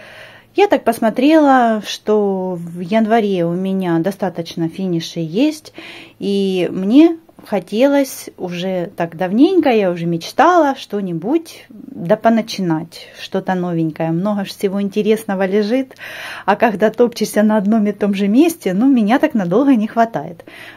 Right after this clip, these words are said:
Хотя хочется всегда и финишей, но мечтают, э, мечты не покидают и о том, чтобы такое интересное доначать. И первое, что я вам хочу показать в своих стартах, это будет набор от Новой Слободы.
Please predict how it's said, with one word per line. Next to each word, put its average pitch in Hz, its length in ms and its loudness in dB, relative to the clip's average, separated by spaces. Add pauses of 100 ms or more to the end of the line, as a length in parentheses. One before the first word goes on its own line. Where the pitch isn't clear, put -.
Хотя 208 240 0
хочется 202 440 0
всегда 175 340 -2
и 170 60 2
финишей, 349 600 2
но 359 280 6
мечтают, 311 640 4 (140)
э, - 680 -8
мечты 277 560 4
не 269 120 6
покидают 240 680 2
и 202 40 4
о 202 100 4
том, 285 320 2
чтобы 240 640 0
такое 220 640 0
интересное 196 760 0
доначать. 196 800 0 (1040)
И 349 540 6
первое, 311 460 6
что 269 180 -4
я 254 140 4
вам 240 120 0
хочу 240 460 -2
показать 214 540 2
в - 100 -20
своих 190 320 -2
стартах, 370 680 4 (100)
это 311 320 4
будет 254 400 0
набор 214 540 0
от - 300 -2
Новой 254 280 6
Слободы. 202 720 0